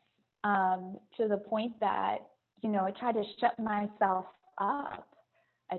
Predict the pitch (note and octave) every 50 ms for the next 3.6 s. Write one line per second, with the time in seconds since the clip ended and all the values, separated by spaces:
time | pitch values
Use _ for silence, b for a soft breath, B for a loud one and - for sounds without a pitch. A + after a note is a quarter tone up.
0 | - - A#3 G#3+ G#3 G3+ G#3 G#3 - A3+ G#3+ G#3 G3+ G3+ G3+ - F#3+ F#3 F3+ F3+
1 | F3+ F3+ F3+ F3+ F#3 F#3+ F#3 - - _ _ _ _ _ _ _ _ _ - G#3
2 | F#3+ F3+ F3 F#3 G3+ G3+ A3+ G#3 G3 G3 F#3+ - G3 G3 G3 - F#3 F3+ F3+ -
3 | - - F3+ F3 F3+ G3+ G#3 F#3+ F3+ F3 F3+